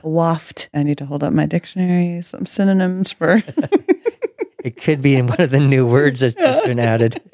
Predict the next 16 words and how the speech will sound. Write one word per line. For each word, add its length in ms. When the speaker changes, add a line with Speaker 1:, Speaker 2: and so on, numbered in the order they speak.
Speaker 1:
<laughs> 240
A 140
whiffle. 400
Speaker 2:
A 60
whiffle. 380
<laughs> 80
He's 160
starting 340
to 80
give 200
us 140
a 40
taste 420
of 140
this. 460
Speaker 1:
Mm. 480